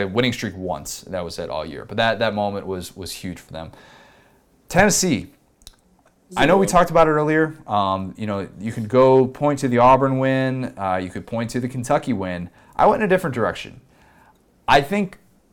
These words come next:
Speaker 1: watching how emotional Jeremy Pruitt got after the Georgia game was big.
Speaker 2: Yeah.
Speaker 1: Because I think he saw the fruits of his labor start to, you know, really be on display. And let's keep in mind that up to that point,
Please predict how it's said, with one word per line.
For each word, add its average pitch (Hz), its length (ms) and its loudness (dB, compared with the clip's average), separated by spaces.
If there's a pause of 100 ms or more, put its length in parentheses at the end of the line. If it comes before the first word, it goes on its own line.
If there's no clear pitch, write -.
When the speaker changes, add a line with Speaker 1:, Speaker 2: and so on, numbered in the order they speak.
(220)
Speaker 1:
watching 131 460 0
how 131 220 2
emotional 120 460 -2
Jeremy 113 280 -2
Pruitt 107 320 -6
got 101 180 4
after 92 200 -4
the 82 80 -12
Georgia 92 300 -8
game 87 180 -10
was 76 120 -16
big. - 420 -16 (180)
Speaker 2:
Yeah. 87 220 -12 (420)
Speaker 1:
Because 117 280 -2
I 117 100 6
think 151 360 -4 (140)
he 139 380 0
saw 123 600 4
the 95 140 -8
fruits 127 300 0
of 123 80 0
his 104 140 -4
labor 110 600 0 (280)
start - 840 -2
to, 113 360 -2 (100)
you 107 100 -4
know, 110 80 -2
really 123 360 2
be 117 340 -2
on 117 220 2
display. 107 600 -2
And 107 240 -8
let's 123 180 -2
keep 135 220 -8
in 120 80 -6
mind 117 280 2
that 110 80 2
up 110 120 -2
to 113 80 -10
that 107 180 0
point, 127 320 -2